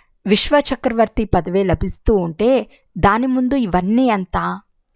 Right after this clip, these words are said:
ఆకలితో ఎవ్వరూ మన్నించరు. ధనం లేని వారి కడుపు కూడా నిండుతుంది కదా. మమ్మ ఏమైనా ధనం తెచ్చిందా?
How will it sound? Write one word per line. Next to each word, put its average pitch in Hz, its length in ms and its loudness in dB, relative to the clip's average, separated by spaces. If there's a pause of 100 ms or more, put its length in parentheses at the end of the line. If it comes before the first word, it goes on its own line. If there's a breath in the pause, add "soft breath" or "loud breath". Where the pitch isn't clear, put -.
(420)
ఆకలితో 233 520 0
ఎవ్వరూ 190 400 2
మన్నించరు. 170 760 -2 (540)
ధనం 214 380 2
లేని 254 260 2
వారి 190 240 2
కడుపు 175 360 -2
కూడా 196 420 -4 (180)
నిండుతుంది 190 500 -2
కదా. 208 420 -2 (1160)
మమ్మ 214 320 4 (100)
ఏమైనా 233 440 0
ధనం 190 320 -2
తెచ్చిందా? 180 720 -4